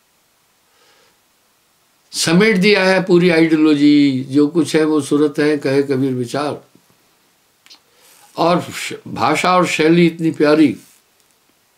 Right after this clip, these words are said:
विचारों की अभिव्यक्ति की शैली इतनी उत्तम है साहब की, लाजवाब है।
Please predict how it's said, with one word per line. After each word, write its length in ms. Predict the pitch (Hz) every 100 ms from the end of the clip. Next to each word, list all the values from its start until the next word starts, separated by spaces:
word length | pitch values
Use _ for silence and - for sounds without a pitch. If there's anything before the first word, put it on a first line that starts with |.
| _ _ - _ _ _ _ _ _ _ _ _ _ _ _ _ _ _ _ _ _ - -
विचारों 480 | 104 123 170 190 214
की 120 | 190
अभिव्यक्ति 560 | 190 175 180 185 175 175
की 160 | 170 156
शैली 420 | 156 170 175 165
इतनी 260 | 147 170
उत्तम 400 | 156 147 160 151
है 80 | 143
साहब 260 | 131 127 120
की, 240 | - 104 - _ _ _ _ _ _ _ _ - 104
लाजवाब 680 | 127 139 135 127 117 107 90
है। 180 | 87